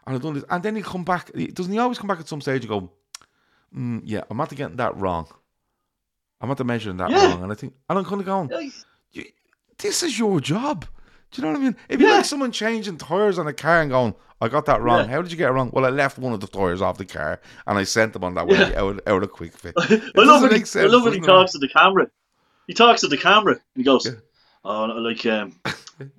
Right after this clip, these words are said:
Speaker 2: it's not something I do. It's not something I would like to be done in this house." You don't
Speaker 1: But it's
Speaker 2: fucking
Speaker 1: not
Speaker 2: live in it.
Speaker 1: your house.
Speaker 2: <laughs> You don't live in the fucking
Speaker 1: Do you know
Speaker 2: thing.
Speaker 1: what I mean?
Speaker 2: Fuck
Speaker 1: Do you
Speaker 2: off.
Speaker 1: reckon, do you reckon Dermot only talks to people on his road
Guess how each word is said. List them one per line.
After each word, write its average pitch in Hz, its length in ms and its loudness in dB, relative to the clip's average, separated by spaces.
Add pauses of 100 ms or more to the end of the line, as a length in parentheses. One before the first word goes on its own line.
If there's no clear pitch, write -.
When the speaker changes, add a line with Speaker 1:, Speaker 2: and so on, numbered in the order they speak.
(140)
Speaker 2:
it's - 160 -2
not 175 180 2
something 139 220 4
I 135 160 6
do. 117 320 6
It's 117 140 -4
not 160 120 0
something 131 260 2
I 143 120 8
would 139 140 6
like 123 320 4
to 120 100 -6
be 113 160 -6
done 113 260 0
in 101 80 -10
this 107 220 -2
house." 104 340 -4 (460)
You 440 60 2
don't 480 200 8
Speaker 1:
But 311 60 10
it's 392 80 10
Speaker 2:
fucking 269 140 8
Speaker 1:
not 240 120 10
Speaker 2:
live 392 100 10
in 480 100 12
it. - 20 12
Speaker 1:
your 240 380 6
house. - 800 -12
Speaker 2:
<laughs> - 40 -20
You 370 440 8 (120)
don't 392 200 8
live 349 220 8
in 392 80 6
the 349 160 6
fucking 262 320 2
Speaker 1:
Do 196 120 10
you 190 80 6
know - 20 -10
Speaker 2:
thing. 190 80 -14
Speaker 1:
what 170 260 -16
I - 60 -8
mean? - 60 -10 (560)
Speaker 2:
Fuck 392 200 0
Speaker 1:
Do 302 60 10
you 311 60 12
Speaker 2:
off. 302 180 12
Speaker 1:
reckon, 190 220 0 (200)
do 247 80 4
you 147 60 2
reckon 196 320 2
Dermot 180 400 0
only 147 200 -4
talks 127 360 -2
to 113 80 -8
people 110 320 -6
on 104 100 -2
his 101 140 -6
road 92 340 -4